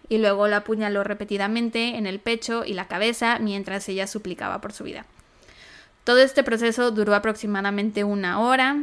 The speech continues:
Después enterró su cuerpo en un campo de maíz y regresó varias veces a visitarlo. Se supone que una vez hasta la desenterró porque quería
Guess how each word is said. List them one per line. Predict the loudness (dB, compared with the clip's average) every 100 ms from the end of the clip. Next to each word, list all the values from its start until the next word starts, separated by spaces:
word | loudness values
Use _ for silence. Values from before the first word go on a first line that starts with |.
| -4
Después | -4 0 0 -2 -2 0
enterró | 0 0 -2
su | -4
cuerpo | 2 2 2 2
en | 2 2
un | 0
campo | -2 -2 -2
de | -4
maíz | -2 -2 0 -2 -4
y | -4 0 0
regresó | 0 -2 -4 -2 0
varias | 0 0 -2
veces | -6 -8 -8
a | -8
visitarlo. | -10 -8 -6 -6 -6 -12 _ -20 -18 -2
Se | 0
supone | 2 2 4
que | 4
una | 6
vez | 6 6
hasta | 2 2
la | 2 2
desenterró | 0 -4 -6 -4 -2 2 2
porque | 2 -2 -2
quería | -2 0 2 2 2 -2